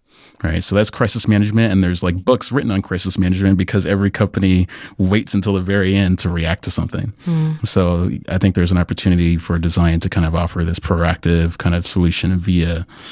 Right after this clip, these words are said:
Speaker 1: uh, user journeys and, um, finding incentive and finding people,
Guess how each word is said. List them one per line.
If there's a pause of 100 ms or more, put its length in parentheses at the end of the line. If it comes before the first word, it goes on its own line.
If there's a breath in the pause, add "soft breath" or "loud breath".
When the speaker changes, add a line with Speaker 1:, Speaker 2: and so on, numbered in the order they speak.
(200 loud breath)
Speaker 1:
uh,
user
journeys
and, (1120 loud breath)
um, (360)
finding (160)
incentive
and
finding
people,